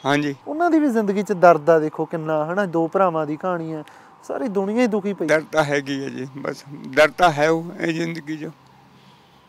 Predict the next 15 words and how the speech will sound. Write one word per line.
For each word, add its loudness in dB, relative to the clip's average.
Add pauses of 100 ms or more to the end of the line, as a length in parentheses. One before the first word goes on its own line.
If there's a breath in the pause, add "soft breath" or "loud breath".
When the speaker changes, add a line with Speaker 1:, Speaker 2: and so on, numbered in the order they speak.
(760)
Speaker 1:
ਹੁਣ -4
ਦੱਸੋ -2 (1000)
ਕਰੀਏ 6
ਕਿਆ 6
ਤਾਂ 4
ਕਰ-, 4
ਨਾ 6
ਕਿਆ 4
ਕਰੀਏ। 4 (100)
ਜੇ 8 (480)
ਹੱਸ 6
ਕੇ 6
ਲੈਂਦੇ 4
ਬੋਲ 6
ਪੈਂਦੇ, 2